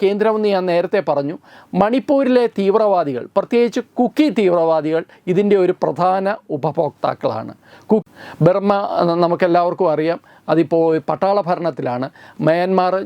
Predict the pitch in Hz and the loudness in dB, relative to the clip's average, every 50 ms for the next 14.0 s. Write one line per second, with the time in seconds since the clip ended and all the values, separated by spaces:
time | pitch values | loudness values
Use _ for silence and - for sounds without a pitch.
0 | 262 - 170 165 170 175 165 156 156 170 180 190 - 208 190 - 165 143 147 147 | -6 -4 -2 -2 0 0 0 0 0 0 -2 0 0 -2 -2 0 -2 -4 -4 -4
1 | 165 - - - 156 156 147 135 147 156 170 175 175 160 185 180 175 175 - - | -6 -8 -8 -6 -4 -4 0 2 2 2 2 2 2 0 0 0 -2 -6 -12 -18
2 | - _ _ - - 143 143 139 139 139 - 147 147 147 156 165 170 170 156 156 | -20 _ _ -4 -2 0 0 0 -2 -2 0 0 2 2 0 0 -2 0 2 2
3 | 151 139 135 139 147 156 - _ - - 143 135 139 135 123 143 139 131 123 120 | 2 2 0 -2 -2 -4 -6 _ -6 -4 -2 -2 -2 0 0 0 0 0 0 -2
4 | 113 117 117 - - - - - - - - - - - 180 262 262 247 226 220 | -4 -6 -8 -10 -12 -14 -18 -20 -20 -18 -10 -4 -2 2 2 4 4 2 2 0
5 | 247 269 269 254 240 226 214 214 - - 240 - 302 240 302 269 262 254 254 214 | 0 2 2 2 2 2 2 2 0 -2 -2 0 0 0 0 0 0 0 0 0
6 | 202 196 190 - 226 208 196 185 175 180 180 180 180 - 190 160 151 170 170 - | -2 -2 0 0 0 2 2 2 0 -2 -2 -4 -4 -4 -4 -2 -2 -2 -2 -2
7 | - 180 160 156 156 156 147 143 131 127 131 143 151 - - _ - 131 120 113 | -4 -4 -2 -2 0 0 0 0 0 0 0 -2 -2 -4 -8 _ -10 -8 -6 -6
8 | 117 107 - 95 - - - - - - - - - - 240 247 247 233 226 214 | -6 -6 -6 -8 -12 -16 -20 -18 -18 -14 -2 -2 0 2 2 2 2 2 2 2
9 | 226 262 285 294 294 294 285 254 262 226 208 226 214 175 208 180 226 220 214 202 | 4 2 2 2 2 0 0 0 0 0 0 0 -2 -2 -2 -2 -2 -2 -2 0
10 | 190 185 185 202 226 214 - - 247 233 226 226 - - - 175 175 202 214 220 | -2 -2 0 0 -2 -4 -4 -4 -2 -2 -2 -4 -6 -4 -4 -2 0 0 -2 -2
11 | 208 - 202 180 - - 240 220 208 175 175 175 170 165 160 135 110 - - - | -2 -4 -4 -6 -4 -2 -2 -2 0 0 0 0 0 -2 -2 -2 -4 -8 -14 -20
12 | - _ - 185 180 185 185 214 202 233 220 233 220 226 220 - - 208 185 - | -20 _ -4 -2 0 0 0 0 0 0 0 2 2 0 0 0 -2 -6 -6 -4
13 | _ 262 247 233 202 185 180 175 180 180 165 147 160 156 151 151 - 156 139 123 | _ -2 0 0 0 0 0 0 -2 -2 -2 -2 0 0 0 0 0 -2 -4 -4